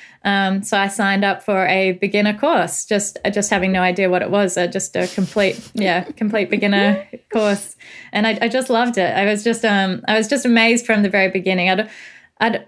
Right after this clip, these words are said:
Speaker 1: I'd always thought that I could hold my breath, um, like
Speaker 2: Mm.
Speaker 1: that I was pretty good at holding my breath. <laughs> Uh,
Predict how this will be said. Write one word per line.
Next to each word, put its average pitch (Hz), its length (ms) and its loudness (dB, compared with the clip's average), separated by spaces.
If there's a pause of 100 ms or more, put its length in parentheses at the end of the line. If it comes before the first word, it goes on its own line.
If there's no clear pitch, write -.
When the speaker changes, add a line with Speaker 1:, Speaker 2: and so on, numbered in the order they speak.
Speaker 1:
I'd 226 240 0 (200)
always 359 340 2
thought 294 240 2
that 247 120 2
I 240 140 2
could 247 120 2
hold 233 220 4
my 226 140 4
breath, 226 340 2
um, 208 500 2 (160)
like 220 220 2
Speaker 2:
Mm. 240 60 -4
Speaker 1:
that 226 160 4
I - 20 2
was 214 140 -2
pretty 262 180 4
good 247 160 4
at 262 80 4
holding 269 240 4
my 262 140 4
breath. 311 340 2
<laughs> - 0 -
Uh, 277 380 4